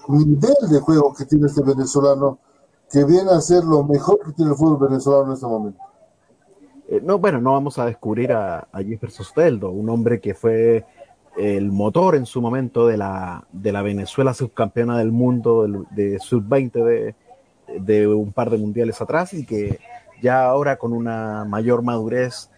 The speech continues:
Speaker 2: que le ha dado su paso por el fútbol chileno en primera instancia y después por el fútbol brasileño, eh, le ha permitido ser el, el, el distinto, el jugador, eh, el jugador al cual definitivamente con actuaciones como la de hoy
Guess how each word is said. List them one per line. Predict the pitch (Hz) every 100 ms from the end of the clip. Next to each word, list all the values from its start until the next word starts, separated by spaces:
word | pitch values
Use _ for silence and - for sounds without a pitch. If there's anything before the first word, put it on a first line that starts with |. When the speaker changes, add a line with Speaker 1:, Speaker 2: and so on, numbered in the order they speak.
| - _ -
Speaker 2:
que | 113 107
le | 107
ha | 123
dado | 156 156 127
su | 127
paso | 143 127 127
por | 117
el | 104
fútbol | 117 113 104
chileno | 120 127 123
en | 110
primera | 113 117
instancia | 113 - 131 120 131
y | 117
después | 101 - 123 - _
por | 113
el | 101
fútbol | - 117 110
brasileño, | 104 - 127 135 131 143 _ - - _ _ _
eh, | 113 110
le | 113
ha | 127
permitido | 131 127 139 151 151 143 139 131
ser | - 156 156
el, | 147 123 107 101 92 95 - - _ -
el, | 107 107 -
el | 120 113
distinto, | 123 - 175 131 110
el | 101
jugador, | - 113 127 139 139 135 139 - - - _ _
eh, | 95 104 95
el | 110
jugador | - 123 143
al | 165 143
cual | 175 175 180 - _ _ _ -
definitivamente | 120 123 120 117 143 143 151 147 151 151 143 131
con | 127
actuaciones | 117 - - 151 233
como | 147
la | 135 127
de |
hoy | 131 156